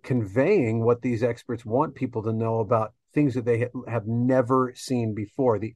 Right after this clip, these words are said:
unprecedented nature of what we're seeing out at the lake and how we as regular people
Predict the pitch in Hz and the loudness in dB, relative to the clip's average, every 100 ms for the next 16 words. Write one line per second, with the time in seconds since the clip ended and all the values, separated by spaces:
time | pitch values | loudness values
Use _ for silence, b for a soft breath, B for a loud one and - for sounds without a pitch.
0 | - 139 160 151 - 143 127 127 123 117 | -2 0 2 0 0 0 0 -4 -4 -4
1 | 127 131 123 113 101 - b b b _ | -2 -2 -2 -4 -6 -8 b b b _
2 | 123 110 117 123 117 123 113 107 104 107 | -2 2 2 0 -2 0 0 0 -2 -2
3 | 110 110 104 110 107 - - 160 147 127 | 0 0 0 -8 -10 -10 -2 4 8 6
4 | 117 131 131 113 104 110 123 110 107 101 | 6 2 2 -2 -2 0 0 0 -4 -4
5 | - 208 117 101 101 | -8 -4 -2 0 -2